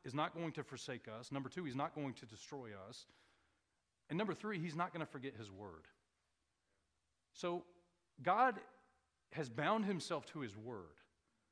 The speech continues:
So, so if we are in tribulation because of our own decisions, what's the answer for us? What's the answer we get out of Deuteronomy four?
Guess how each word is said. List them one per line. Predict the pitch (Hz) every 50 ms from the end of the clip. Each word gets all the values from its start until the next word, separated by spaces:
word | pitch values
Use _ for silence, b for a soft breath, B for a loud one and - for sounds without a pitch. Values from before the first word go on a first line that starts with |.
| _ _ _ _ _
So, | - 208 196 - -
so | - 196 185 180
if | 170 135
we | 147 185 262 277 285
are | 254 208
in | 190 220 220
tribulation | 196 - 226 196 190 170 170 185 202 190 - 190 170 156
because | 165 156 180 175 151
of | 156 143
our | 156 151 143
own | - 196 233 220
decisions, | 175 165 - - 220 190 127 135 139 143 143 180
what's | 208 233 233 -
the | - 208 208 - -
answer | 165 180 202 214 208 - - - 170 156 139 139 147 - -
for | 170 151 - 196
us? | 208 185 147 107 - - - b b b b b
What's | 196 240 214 -
the | 226 214
answer | 185 214 247 247 240 247
we | 226 214
get | 185 214 202
out | 208 202 196
of | 175
Deuteronomy | 156 208 208 175 202 196 196 190 185 185 -
four? | - 220 226 202 170 131 -